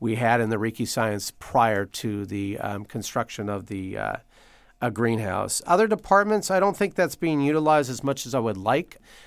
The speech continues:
but I could imagine environmental studies getting involved in that. I think we're also gonna be reaching out to the, uh, community garden, 'cause you could imagine that they could use the greenhouse to get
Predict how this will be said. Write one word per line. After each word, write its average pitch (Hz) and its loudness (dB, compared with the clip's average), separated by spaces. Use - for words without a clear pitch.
but 143 4
I 139 6
could 135 0
imagine 127 2
environmental 120 4
studies 131 0
getting 147 0
involved 139 4
in 143 0
that. 139 2
I 120 2
think 123 -4
we're 123 2
also 131 6
gonna 123 0
be 120 0
reaching 120 -2
out 120 2
to 123 -2
the, 110 -2
uh, 117 -2
community 120 -2
garden, 131 -2
'cause 107 -2
you 123 0
could 123 -4
imagine 123 2
that 117 0
they 117 -2
could 113 -6
use 113 -2
the 110 -6
greenhouse 113 -2
to 110 -6
get 110 -6